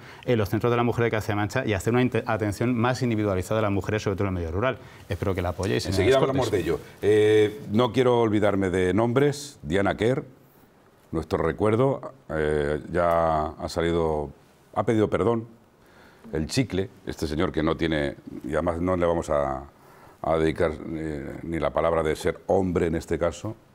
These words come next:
Speaker 2: porque no lo merece, no lo merece como, como ser humano,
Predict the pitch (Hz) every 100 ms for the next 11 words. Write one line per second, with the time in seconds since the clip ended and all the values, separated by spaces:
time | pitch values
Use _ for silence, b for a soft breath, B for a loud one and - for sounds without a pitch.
0 | b b b b b - 78 82 87 80
1 | 78 76 107 127 101 82 78 76 76 104
2 | 101 80 71 71 76 73 87 80 80 90